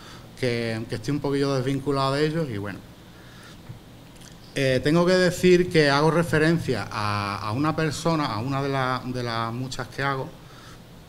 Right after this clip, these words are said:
pero me equivoco en el nombre, que no se llama José María, sino se llama Leopoldo María Spanero.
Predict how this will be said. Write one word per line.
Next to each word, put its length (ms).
pero 160
me 120
equivoco 380
en 80
el 140
nombre, 380
que 80
no 120
se 120
llama 220
José 260
María, 280
sino 180
se 160
llama 300
Leopoldo 520
María 320
Spanero. 460